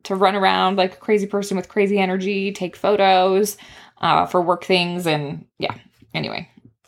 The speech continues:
that's all been good. But let's get into the episode, shall we? Because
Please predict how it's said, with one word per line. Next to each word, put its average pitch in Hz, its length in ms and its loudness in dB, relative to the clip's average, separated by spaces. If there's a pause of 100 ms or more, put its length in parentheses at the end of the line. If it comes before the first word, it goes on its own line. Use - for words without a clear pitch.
that's - 320 -4 (100)
all 180 140 2
been 160 140 -4
good. - 160 -6 (240)
But - 440 -2 (840)
let's 302 160 -4
get - 160 -8
into 453 140 -8
the 165 140 -4
episode, - 360 -10
shall 214 280 0
we? 226 140 -2
Because 220 680 2